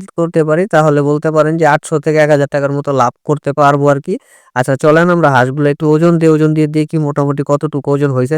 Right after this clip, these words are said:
তাহলে সঠিক দামটা বের করতে পারবো যে এক একটা হাঁসের দাম বর্তমানে কত করে আছে আর কি। আর ওদের ওজন মাপার জন্য আমি সকাল থেকে ওদেরকে কোনো খাবার দিইনি, বর্তমানে ওদের পেট সম্পূর্ণ খালি। মাপার শেষে আমি ওদেরকে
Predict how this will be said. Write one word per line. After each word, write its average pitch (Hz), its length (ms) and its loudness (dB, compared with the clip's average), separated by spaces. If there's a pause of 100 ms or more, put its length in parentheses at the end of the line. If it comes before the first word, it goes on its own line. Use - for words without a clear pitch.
তাহলে 139 220 4 (100)
সঠিক 139 260 0 (140)
দামটা 135 340 4
বের 127 180 0
করতে 143 280 -2
পারবো 113 200 -4 (100)
যে 117 60 -2 (120)
এক 123 140 -6
একটা - 200 -6
হাঁসের 131 320 -2
দাম 131 120 2 (120)
বর্তমানে 131 400 -2
কত 131 160 -4 (140)
করে 123 140 -2 (100)
আছে 123 240 -6
আর 95 120 -16
কি। - 80 -20 (520)
আর 135 160 4 (100)
ওদের 156 260 4
ওজন 175 280 4
মাপার 190 300 4
জন্য 175 180 2 (100)
আমি 170 100 -2 (100)
সকাল 151 220 0 (140)
থেকে 151 240 -4
ওদেরকে 147 240 -2 (100)
কোনো 143 120 -2 (100)
খাবার 143 320 0
দিইনি, 147 180 0 (100)
বর্তমানে 143 440 -2
ওদের 135 220 -4
পেট 143 160 0 (140)
সম্পূর্ণ 143 360 -2 (140)
খালি। 139 280 0 (120)
মাপার 147 280 0 (100)
শেষে 160 260 -2 (120)
আমি 139 140 -2 (100)
ওদেরকে 123 280 -6